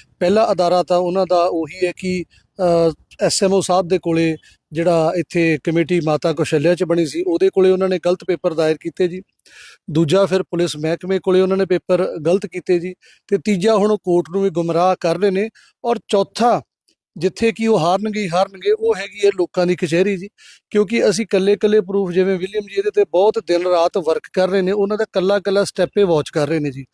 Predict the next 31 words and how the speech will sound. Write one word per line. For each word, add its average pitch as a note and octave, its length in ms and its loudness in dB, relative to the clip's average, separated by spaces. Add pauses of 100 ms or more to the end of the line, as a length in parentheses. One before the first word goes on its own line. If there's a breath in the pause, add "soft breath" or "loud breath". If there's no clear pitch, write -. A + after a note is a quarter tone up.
(520 loud breath)
Day G3+ 180 4
one F#3+ 300 0
ਤੋਂ G#3+ 120 0
ਲੈ G#3 120 0
ਕੇ, G#3 160 -2
ਜਦੋਂ F#3+ 400 -4
ਤੋਂ G#3 180 2
ਇਹ G#3 120 4
ਉੱਥੇ G3+ 280 0
ਗਏ D#3+ 240 2
ਸੀ, G3 180 -8 (120)
ਉਦੋਂ G#3+ 360 2
ਤੋਂ C#4 120 4
ਲੈ G#3 120 2
ਕੇ D3+ 200 -8 (520)
ਅੱਜ F#3+ 160 -2
ਦੀ A#3 160 0
ਤਰੀਕ, F3+ 380 -6
ਮੰਨ F3 200 -2
ਲਓ G3 120 2
ਬਾਈ E3+ 340 0
ਗਿਆਰਾਂ F#3 300 2
ਦੋ F3+ 180 2
ਹਜ਼ਾਰ F#3 220 0
ਪੱਚੀ F3+ 260 -6
ਤੱਕ, G#3 240 -4
ਹਰ F#3 540 0
ਇੱਕ A#3 240 -2
ਮੂਵਮੈਂਟ F#3 560 0
ਸਾਡੇ E3+ 340 -2
ਕੋਲੇ F3 280 2